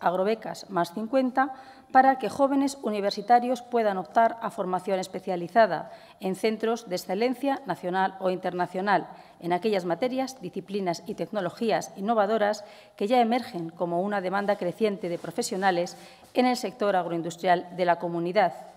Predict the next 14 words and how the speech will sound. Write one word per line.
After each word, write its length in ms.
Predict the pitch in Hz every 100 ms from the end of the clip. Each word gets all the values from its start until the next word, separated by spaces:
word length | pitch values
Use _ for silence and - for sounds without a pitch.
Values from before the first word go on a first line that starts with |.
| - - _
y 240 | 254 254 -
con 180 | 196 180
el 100 | 180
compromiso 720 | 269 220 202 226 - 262 -
de 160 | 180 185
su 100 | 185
incorporación 720 | 180 180 180 180 214 226 185
laboral 540 | 165 175 202 208 170 -
en 160 | 185
industrias 540 | 196 247 - 247 254 -
agroalimentarias 880 | 180 175 180 175 170 196 190 190 -
castellanas 760 | - 170 185 190 196 165 160 175
y 80 |
leonesas 640 | 190 233 196 202 - 175